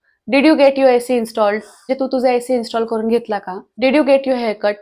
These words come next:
म्हणजे "तू केस कापले का?" आता have something done चा एक उपयोग आपण बघितलेला आहे. याचाच दुसरा उपयोग अशा पद्धतीने करतात, जेव्हा एखाद्या व्यक्तीबद्दल किंवा त्याच्या वस्तूंबद्दल, त्याच्या बिलॉंगिंग्स बद्दल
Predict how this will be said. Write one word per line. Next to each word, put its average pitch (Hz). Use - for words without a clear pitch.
म्हणजे 226
"तू 247
केस 262
कापले 202
का?" 196
आता 233
have 262
something 262
done 254
चा 262
एक 240
उपयोग 240
आपण 226
बघितलेला 214
आहे. 202
याचाच 233
दुसरा 254
उपयोग 254
अशा 240
पद्धतीने 226
करतात, 214
जेव्हा 269
एखाद्या 269
व्यक्तीबद्दल 247
किंवा 240
त्याच्या 247
वस्तूंबद्दल, 240
त्याच्या 220
बिलॉंगिंग्स 226
बद्दल 202